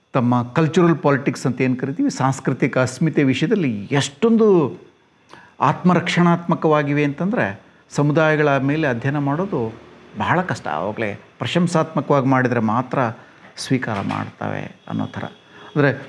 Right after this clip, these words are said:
ಮುಕ್ತವಾಗಿ ಹಂಚ್ಕೊಳ್ಳೋದಿಲ್ಲ ಅವರು, ಅಡಗಿಸ್ತಿರ್ತಾರೆ. ಆಮೇಲೆ ನಮ್ಮ ಸಂಶೋಧನೆಯನ್ನು ಗಮನ ಇಟ್ಟು ನೋಡ್ತಿರ್ತಾರೆ. ತಮ್ಮ ಸಂಘಟನೆಗೆ, ತಮ್ಮ ರಾಜಕೀಯ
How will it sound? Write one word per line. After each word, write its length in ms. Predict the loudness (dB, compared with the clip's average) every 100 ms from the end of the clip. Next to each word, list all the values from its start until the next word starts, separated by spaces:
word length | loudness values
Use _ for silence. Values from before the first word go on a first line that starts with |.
| 2
ಮುಕ್ತವಾಗಿ 460 | 4 4 4 4 4
ಹಂಚ್ಕೊಳ್ಳೋದಿಲ್ಲ 640 | 4 2 2 2 0 -2
ಅವರು, 300 | -4 -10 -16 _ _ _
ಅಡಗಿಸ್ತಿರ್ತಾರೆ. 840 | -2 -2 -2 -6 -8 -6 -8 -8 -4
ಆಮೇಲೆ 400 | 0 2 2 2
ನಮ್ಮ 160 | 2
ಸಂಶೋಧನೆಯನ್ನು 960 | 2 2 2 2 4 4 4 2 -4 -18 -20 -18 -4 0
ಗಮನ 260 | 2 4
ಇಟ್ಟು 240 | 4 2 0
ನೋಡ್ತಿರ್ತಾರೆ. 680 | 0 -2 -8 -6 -6 -8 -12 -20 -20 -20 _
ತಮ್ಮ 220 | 2 4
ಸಂಘಟನೆಗೆ, 600 | 4 4 4 4 2 4 2
ತಮ್ಮ 300 | 2 2 4
ರಾಜಕೀಯ 520 | 2 0 0 2